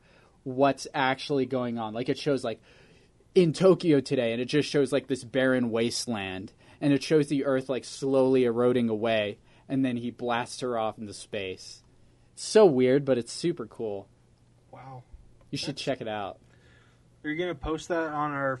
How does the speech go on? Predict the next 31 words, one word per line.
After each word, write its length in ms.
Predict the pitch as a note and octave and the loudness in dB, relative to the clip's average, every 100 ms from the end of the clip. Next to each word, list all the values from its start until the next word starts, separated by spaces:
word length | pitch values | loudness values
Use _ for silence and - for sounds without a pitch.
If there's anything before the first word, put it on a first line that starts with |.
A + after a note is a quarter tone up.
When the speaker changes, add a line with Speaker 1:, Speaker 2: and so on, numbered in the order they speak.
| C3+ | -8
Speaker 2:
Facebook 380 | B2+ - F3 | -12 -10 -10
page? 420 | F3 F3 G#3+ - - - _ _ _ _ _ | -8 -8 -10 -14 -20 -20 _ _ _ _ _
Speaker 1:
Uh, 220 | F#3 G3+ G#3 | 8 10 10
maybe. 340 | G#3 D#4 F#3 | 6 2 2
Yeah, 300 | D#3 F#3+ G#3+ | 2 4 4
I'll 140 | D3+ F3+ | 4 2
see 160 | A3+ | 0
what 80 | G3+ | 0
I 80 | E3+ | 0
can 140 | E3 C#3+ | -2 -2
do. 300 | D#3 A2+ A#2 _ _ | -2 -2 -6 _ _
Speaker 2:
So 160 | - D#3 | -12 -8
I 80 | D#3 | -6
can 160 | D3+ | -8
see 220 | C3 C3+ C3+ | -10 -14 -10
it? 280 | F3 G#3+ - _ _ _ | -10 -10 -16 _ _ _
Speaker 1:
Yeah, 200 | D3+ E3 | 0 0
dude. 380 | C#3 B2+ B2+ C#3+ - _ _ _ _ _ _ _ | 0 -2 -2 -4 -10 _ _ _ _ _ _ _
What 160 | D#3 A3 | 2 4
about 220 | A#3 G#3 | 4 2
you? 100 | A3 | -2
Do 80 | D#3+ | -2
you 60 | F3 | -2
have 80 | F#3 | -2
something 220 | G#3 G#3 | -6 -8
you'd 120 | G3+ | -6
like 140 | G3 | -4
to 60 | G3 | -6
plug 220 | - G3+ | -6 -6
this 160 | G3 - | -6 -8
week? 260 | A3 G#3+ | -10 -10